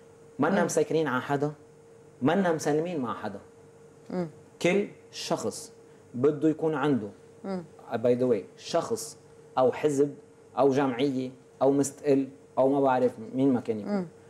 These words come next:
Speaker 1: بده يكون عم بيمارس بطريقة سياسية مختلفة عن نهج عم نشوفه، يعني شفافية، يعني إصلاح، يعني معالجة مشاكل الناس جديا، يعني خطاب سياسي سيادي،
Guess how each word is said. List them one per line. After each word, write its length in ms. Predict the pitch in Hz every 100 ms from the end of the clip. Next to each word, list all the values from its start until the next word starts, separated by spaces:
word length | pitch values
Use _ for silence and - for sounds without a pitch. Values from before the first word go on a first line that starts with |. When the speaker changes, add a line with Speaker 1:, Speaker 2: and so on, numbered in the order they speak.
| - - -
Speaker 1:
بده 320 | 151 151 165
يكون 380 | 160 165 156 110 -
عم 180 | 107 127
بيمارس 500 | 135 147 165 123 110
بطريقة 460 | 120 135 147 143 120
سياسية 560 | - 131 123 - 117
مختلفة 440 | 113 117 143 143 123
عن 160 | 117
نهج 220 | 123 123 110
عم 160 | 110
نشوفه، 440 | 117 - 101 - 104
يعني 300 | 127 117 113
شفافية، 560 | 120 113 110 113 92 92 - - -
يعني 400 | 117 117 120 -
إصلاح، 460 | - 120 104 - - -
يعني 400 | - 123 120 113 -
معالجة 600 | 120 120 101 123 131 120 113 117
مشاكل 360 | 110 127 113
الناس 320 | 110 113 123
جديا، 560 | 107 120 110 123 107 76 - - - -
يعني 340 | 113 143 143 120
خطاب 440 | - 117 131 131
سياسي 560 | - - 120 135 135 123
سيادي، 600 | - 123 127 135 120 113